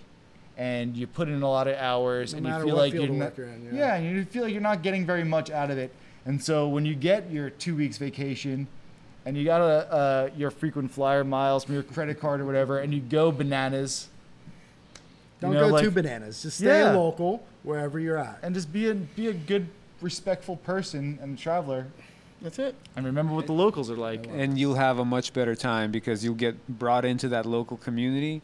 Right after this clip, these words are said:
Speaker 4: if you're respectful, and it'll be way more fun than just drinking margaritas on the beach.
Speaker 2: Right,
Speaker 4: You'll
Speaker 2: and it
Speaker 4: have
Speaker 2: help-,
Speaker 4: real
Speaker 2: and it helps the next
Speaker 4: experiences.
Speaker 2: traveler
Speaker 1: I
Speaker 2: coming
Speaker 1: mean,
Speaker 2: into that town.
Speaker 1: really, that's like the, that should be like the core message there, because it's not about what not to do. It's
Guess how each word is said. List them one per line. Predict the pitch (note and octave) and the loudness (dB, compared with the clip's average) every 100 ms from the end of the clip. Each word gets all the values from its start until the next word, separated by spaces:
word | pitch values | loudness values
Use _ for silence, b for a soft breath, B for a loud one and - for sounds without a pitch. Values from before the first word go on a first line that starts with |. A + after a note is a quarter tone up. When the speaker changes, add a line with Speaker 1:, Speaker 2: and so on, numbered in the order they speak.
| B B B B | B B B B
Speaker 4:
if | B2 | -6
you're | C3 | -2
respectful, | B2 - C3 C3 - D3+ D#3 B2+ | -2 -2 -4 -4 -4 -4 -4 -6
and | A#2 A2+ A2 G#2+ - | -6 -4 -6 -8 -8
it'll | B2+ B2 | -6 -4
be | B2 | -4
way | A#2 B2+ C3 B2+ | -2 0 0 -2
more | B2 A#2 | -4 -6
fun | - B2 A#2 | -4 -4 -4
than | A2+ A2 | -4 -6
just | A2 G#2+ | -6 -6
drinking | A#2+ A2+ A#2+ | -6 -6 -6
margaritas | A#2 A2+ A#2 A2+ A2 A2 | -6 -4 -4 -4 -4 -4
on | G#2+ | -6
the | |
beach. | G2+ G#2 G2 | -6 -6 -6
Speaker 2:
Right, | E3+ | -4
Speaker 4:
You'll | A2+ | 0
Speaker 2:
and | A2+ | 2
it | |
Speaker 4:
have | A#2+ | 4
Speaker 2:
help-, | - | 4
Speaker 4:
real | - - | 4 2
Speaker 2:
and | B2 | 4
it | |
helps | F#3 G3 | 4 4
the | G3 | 4
next | F3+ F3+ | 4 2
Speaker 4:
experiences. | D#3+ | 2
Speaker 2:
traveler | F3 F3 D#3+ E3 | 4 4 4 4
Speaker 1:
I | |
Speaker 2:
coming | G#3+ | 6
Speaker 1:
mean, | B3+ A#3 | 8 6
Speaker 2:
into | F3+ | 4
that | C3+ D#3 | 0 4
town. | C4 | 6
Speaker 1:
really, | E4+ A#3 | 6 4
that's | E3 G3+ G#3 | 6 4 4
like | F3+ - | 0 0
the, | F#3+ | 0
that | G#3 A3+ | 2 2
should | A3 E3+ | 0 -2
be | D3 | -2
like | C#3 - | -6 -10
the | |
core | C3+ D#3 D3 | -10 -6 -4
message | B2+ A2 A#2+ | -4 -8 -8
there, | A2+ A#2+ | -8 -6
because | A#2+ C#3 D3 | -6 -2 -2
it's | C#3 B2 | -2 0
not | F#3+ F#3+ | 2 2
about | E3+ D#3 D3+ | 4 2 2
what | C3 C#3 | -2 -6
not | B2+ B2+ B2+ | -6 -6 -6
to | D#3+ | -4
do. | F3+ G#3+ | -2 -2
It's | G3 D3 | -4 -8